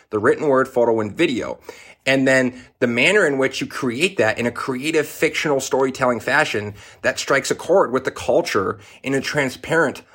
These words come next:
vulnerable, authentic fashion, because then you can open up to empathetic, emotional connection to others. And the, the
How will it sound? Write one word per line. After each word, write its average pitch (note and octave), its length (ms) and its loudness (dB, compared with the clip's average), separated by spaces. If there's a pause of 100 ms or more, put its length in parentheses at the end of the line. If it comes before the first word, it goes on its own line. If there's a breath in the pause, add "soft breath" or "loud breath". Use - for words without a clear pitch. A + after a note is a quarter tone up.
(120)
vulnerable, A#2+ 560 2
authentic A#2+ 480 0
fashion, D#3+ 400 2
because B2 260 -2
then C3 220 0
you C3+ 60 -6
can C#3 200 -4
open D#3 420 2
up D3+ 300 2
to - 140 0
empathetic, B2+ 500 0
emotional A#2+ 420 0
connection A2 440 -4
to G#2 120 -4
others. F#2 400 -4 (460 loud breath)
And A#2 320 2 (400 loud breath)
the, B2+ 240 0
the A2+ 640 2